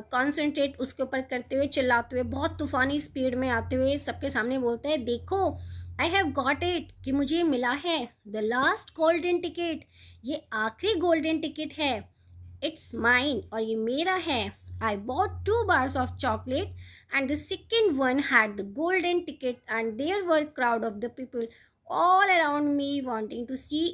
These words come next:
it and I ran all the way home and here I am।" चार्ली बोलते हैं कि मैंने टू चॉकलेट्स बार लिए थे और दूसरी में मुझे ये गोल्डन टिकट मिला और जैसे मुझे ये टिकट मिला, वहाँ पे जितनी भी लोगों की भीड़ थी,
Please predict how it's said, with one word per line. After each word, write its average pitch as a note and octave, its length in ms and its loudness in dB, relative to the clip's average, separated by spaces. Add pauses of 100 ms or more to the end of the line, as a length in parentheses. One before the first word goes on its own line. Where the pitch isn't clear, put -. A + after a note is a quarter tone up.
(100)
it C4+ 420 -4
and G#3+ 80 -2
I G3+ 440 -8
ran G#4 320 0 (180)
all A#3+ 220 4
the G#3+ 160 -2
way A3 240 0 (120)
home G#3+ 220 -4 (160)
and A3 120 -4 (140)
here A3+ 520 -4
I D#4 340 -2
am।" - 240 -6 (580)
चार्ली A#3 280 2
बोलते D#4 300 0
हैं E4+ 80 -4
कि F#4 60 -2
मैंने D#4 260 2
टू E4+ 340 0
चॉकलेट्स C4 560 0
बार A3+ 200 0
लिए G#3+ 240 -2
थे D4+ 260 -8
और A3 500 -6
दूसरी D4+ 720 0
में A#3 200 -2
मुझे A3+ 320 0
ये G#3 220 -2
गोल्डन G#3 440 -4
टिकट C#4+ 380 -8
मिला D#4 340 2 (420)
और A#3 120 -2
जैसे E4+ 420 0
मुझे F#4 280 4
ये E4+ 100 2
टिकट D#4 340 -6
मिला, C#4+ 280 2 (340)
वहाँ B3 280 -4
पे A#3+ 80 -4
जितनी E4+ 480 -4
भी E4+ 300 2
लोगों A#3 320 4
की B3+ 180 -6
भीड़ A3+ 280 -4
थी, G#4+ 300 -6